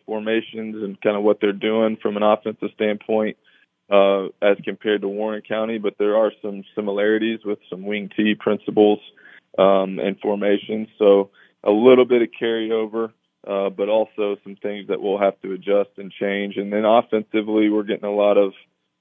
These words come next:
uh, press coverage, which you don't always see. So, um, you know, we're gonna have to adjust to that from a receiver standpoint. But, uh, again, I think it's more just trying to build on things that we did well and,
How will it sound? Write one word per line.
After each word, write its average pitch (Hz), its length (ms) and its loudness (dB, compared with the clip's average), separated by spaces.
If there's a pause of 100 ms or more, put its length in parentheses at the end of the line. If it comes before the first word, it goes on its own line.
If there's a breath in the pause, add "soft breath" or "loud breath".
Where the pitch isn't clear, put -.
uh, 95 280 4
press 107 240 2 (120)
coverage, 107 440 0
which 95 200 -12
you 98 60 -12
don't 98 220 -6
always 101 320 -2 (100)
see. 104 380 -6
So, 95 260 0 (380 soft breath)
um, 95 400 0
you 101 100 -4
know, 98 120 0
we're 104 160 2
gonna 101 160 -4
have 101 240 0
to 104 100 -6
adjust 101 400 0
to 95 80 -8
that 104 460 2
from 107 140 -10
a 101 60 -6
receiver 101 480 -4
standpoint. 101 720 -6
But, 101 220 2 (400 loud breath)
uh, 101 400 4
again, 110 400 2
I 107 60 2
think - 240 -6
it's 101 220 -4
more 107 240 -2
just 98 220 -6
trying 107 220 -4
to 95 80 -6
build 98 380 0
on 98 440 -2
things 101 240 -4
that - 140 -2
we 98 100 -6
did 98 200 -4
well 104 400 4
and, 95 160 -6